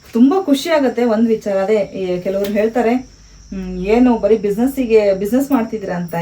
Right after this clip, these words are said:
ಏನಾದ್ರೂ ಅನ್ಕೊಳ್ಳಿ, ನಾನ್ ಬಿಸಿನೆಸ್ ಮಾಡೋದಾಗಿದ್ರೆ ಇದನ್ನೇ ಒಂದ್ ಅಂಗಡಿ ಇಟ್ಕೊಂಡು ಫುಲ್ ಟೈಮ್ ಅದನ್ನೇ ಮಾಡ್ತಾ ಇದ್ದೆ,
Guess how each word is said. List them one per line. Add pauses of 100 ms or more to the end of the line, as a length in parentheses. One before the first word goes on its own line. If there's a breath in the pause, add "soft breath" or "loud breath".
ಏನಾದ್ರೂ
ಅನ್ಕೊಳ್ಳಿ, (320 loud breath)
ನಾನ್
ಬಿಸಿನೆಸ್
ಮಾಡೋದಾಗಿದ್ರೆ
ಇದನ್ನೇ
ಒಂದ್
ಅಂಗಡಿ
ಇಟ್ಕೊಂಡು
ಫುಲ್
ಟೈಮ್
ಅದನ್ನೇ
ಮಾಡ್ತಾ
ಇದ್ದೆ,